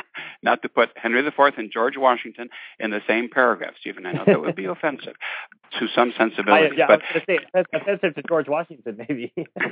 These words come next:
Speaker 1: <laughs> So George
Speaker 2: No, I,
Speaker 1: Washington.
Speaker 2: I kid, I kid,
Speaker 1: Yeah,
Speaker 2: I
Speaker 1: yeah,
Speaker 2: kid.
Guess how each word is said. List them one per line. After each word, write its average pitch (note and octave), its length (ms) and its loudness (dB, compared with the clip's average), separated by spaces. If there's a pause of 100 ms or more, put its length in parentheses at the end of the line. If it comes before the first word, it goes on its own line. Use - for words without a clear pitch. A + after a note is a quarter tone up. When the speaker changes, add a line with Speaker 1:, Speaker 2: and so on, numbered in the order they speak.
(1700)
Speaker 1:
<laughs> - 480 -12
So D3+ 80 0
George D3 120 -6
Speaker 2:
No, E3+ 220 10
I, E3 100 8
Speaker 1:
Washington. D#3+ 380 -2
Speaker 2:
I D#3 300 -8
kid, B2+ 180 -4
I A#2 120 -10
kid, G2+ 300 -14
Speaker 1:
Yeah, G2 60 -12
Speaker 2:
I - 40 -10
Speaker 1:
yeah, G2+ 80 -12
Speaker 2:
kid. - 160 -20